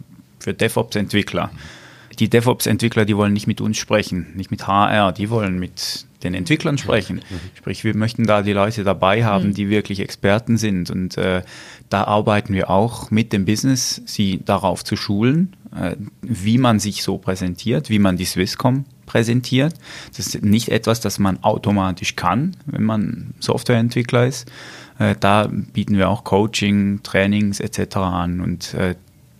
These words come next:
Speaker 1: das zeitigt auch Erfolge, ganz klar.
Speaker 2: Die Bemerkung von Edda eben, so dieser Austausch auf Augenhöhe wird ja dann wirklich forciert im Endeffekt und auch auf, im jeweiligen Fachkontext und nicht, dass H R dazwischen geschaltet wird, sondern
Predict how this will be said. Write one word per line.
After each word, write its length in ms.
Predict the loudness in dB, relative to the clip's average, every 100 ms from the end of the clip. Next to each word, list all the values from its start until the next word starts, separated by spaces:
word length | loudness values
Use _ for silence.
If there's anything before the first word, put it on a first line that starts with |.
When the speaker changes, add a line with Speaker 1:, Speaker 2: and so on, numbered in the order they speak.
| -6
Speaker 1:
das 200 | -4 -2
zeitigt 480 | 0 0 -2 -6 0
auch 180 | 0 0
Erfolge, 520 | -2 -2 -2 -4 -8 -12 -10
ganz 220 | -10 -8
klar. 260 | -8 -8 -8 -14 -14 -16 -20 _ -10
Speaker 2:
Die 200 | 0 2
Bemerkung 380 | 4 2 0 0
von 140 | 0
Edda 200 | 2 2
eben, 260 | 2 2 2
so 140 | 2
dieser 260 | 0 2 2
Austausch 460 | 2 0 0 0
auf 200 | 0 -4
Augenhöhe 480 | 0 2 4 4 4
wird 140 | 4 2
ja 60 |
dann 160 | 2 2
wirklich 200 | 0 -4
forciert 580 | -8 -4 2 2 2 -8 _ _
im 120 | 0
Endeffekt 540 | 0 0 -4 -8 -12 -2
und 220 | 0 2
auch 120 | 0
auf, 360 | 0 -2 -6 -20 _ -20 -4
im 240 | 2 2 2
jeweiligen 400 | 0 2 4 2
Fachkontext 1040 | 0 -2 -2 -2 -2 -2 -2 -6 -6 -12 -16 _
und 160 | 0 2
nicht, 200 | 0 -2
dass 100 | -4
H 40 | -4 0 2
R 80 | 2
dazwischen 380 | 0 0 2 2
geschaltet 460 | 4 0 0 -2
wird, 240 | -2 -2 -2
sondern 420 | 0 2 0